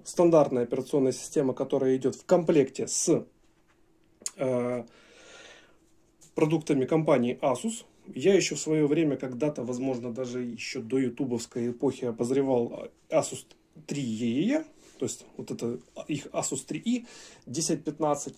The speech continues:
и у них была встроенная операционная система, которая тоже довольно неплохо себя показала, то есть встройка здесь, как без винды можно сразу же пользоваться. Это не, зачастую здесь не стоит FreeDOS, то есть, соответственно,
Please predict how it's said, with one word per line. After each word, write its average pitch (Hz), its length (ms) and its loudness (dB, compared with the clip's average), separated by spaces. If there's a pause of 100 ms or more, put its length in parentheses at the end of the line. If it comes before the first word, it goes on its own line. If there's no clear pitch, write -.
(120)
и 151 80 2
у 147 80 2
них 226 200 4
была 175 220 4
встроенная 151 560 0
операционная 143 500 -2
система, 233 420 -2
которая 156 340 -4
тоже 147 240 0
довольно 131 340 2
неплохо 131 340 -6
себя 135 240 -10
показала, 175 520 0
то - 100 -4
есть - 160 -6 (480)
встройка 143 720 6
здесь, 120 520 0 (920)
как 139 160 -2
без 127 240 4
винды 151 540 4 (100)
можно 156 420 4
сразу 151 340 2
же 147 100 -2
пользоваться. 113 580 0
Это 175 140 2
не, 160 340 2
зачастую 135 500 0
здесь 143 280 -4
не 160 160 4
стоит 131 440 -2
FreeDOS, 127 480 0 (680)
то 147 60 0
есть, 131 100 2
соответственно, 139 540 -4